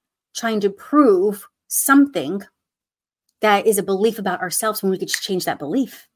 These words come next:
right? This also can, you know, when we get the results that we want,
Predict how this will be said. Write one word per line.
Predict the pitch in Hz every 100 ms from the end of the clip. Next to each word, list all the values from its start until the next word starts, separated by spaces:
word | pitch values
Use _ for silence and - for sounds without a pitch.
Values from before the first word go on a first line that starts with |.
| _ _ _ _
right? | 196 294 294 - _ _ _ -
This | 196 226 226 -
also | 190 254 339 - 180 131 180 202 - - _
can, | - 220 190 196 190 196 196 _ _ -
you |
know, | 202
when | 196 208
we | 208
get | 190 240 240
the |
results | 220 202 202 190
that | 165
we | 180
want, | 165 196 247 165 160 196